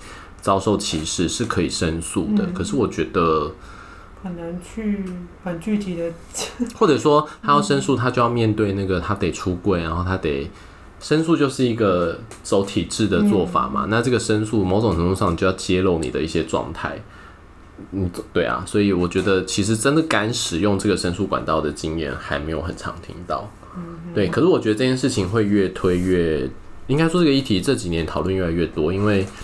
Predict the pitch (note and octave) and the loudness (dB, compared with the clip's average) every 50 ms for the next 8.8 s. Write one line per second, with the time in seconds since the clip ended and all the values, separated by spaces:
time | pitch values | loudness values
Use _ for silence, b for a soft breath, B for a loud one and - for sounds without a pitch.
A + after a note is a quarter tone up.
0 | B B B - D#3+ D3 A#2+ G#2+ G2+ A#2+ C3 A#2 G2 F2+ G2+ A#2 G2+ G#2+ G#2 G2+ | B B B -2 0 2 4 2 2 2 0 0 0 0 2 2 2 2 2 2
1 | G#2 G#2 G#2+ F#2 F2 E2+ G2+ G2+ F2+ E2+ F#2 F2 - - E2 F2+ G2+ A2 G#2 F#2 | 2 2 2 2 2 2 2 2 2 2 2 0 0 0 0 2 4 2 2 0
2 | - - D2+ C#2+ - - - - F#2+ - A#2+ A#2 G#2 - A2 G#2 - - - A2+ | -2 -4 -6 -6 -4 -4 -4 -4 -4 -4 -2 -2 0 0 0 -2 -2 -2 -2 0
3 | G2+ F#2+ F#2+ F2+ D#2 C2+ F2 - B B B B B B B B B - A2+ G#2+ | 0 2 2 2 2 0 -2 -6 B B B B B B B B B -2 -2 0
4 | G#2+ G2 E2+ - G#2 G2 G2+ G2+ F#2 F2+ F2+ F2 F2 - - C2+ B1+ C2+ C#2+ D2 | 0 0 0 2 0 0 2 2 2 2 0 -2 -4 -4 -4 -4 -4 -2 -4 -4
5 | D2+ E2 E2+ C#2+ B1+ D#2 F2+ F#2+ F2+ E2+ F2 E2 D#2 D#2+ D2 C#2+ - - - - | -4 -2 0 0 0 2 2 2 2 2 2 2 2 2 0 -2 -2 -4 -8 -8
6 | C2 C#2 C#2 C2 C2 D#2+ F2+ F#2 F#2+ G2 - - G2 F2+ - - - G2 F#2 F2 | -6 -4 -4 -6 -4 -2 0 2 2 2 2 0 0 0 0 0 0 2 2 4
7 | F2 E2 D#2+ D#2 D2 D2 D2 C#2+ - D#2+ D2+ F#2 F#2+ F#2+ F#2+ F#2+ F#2 F2 E2+ D#2+ | 4 4 2 2 0 0 -4 -4 -4 -4 0 0 0 0 0 0 0 2 2 2
8 | D#2 D2+ - - D2+ D2+ F2 F#2 F2 E2+ D#2 D2+ D2 D2+ D2 | 0 -2 -2 -2 0 2 2 2 2 2 2 2 0 -2 -4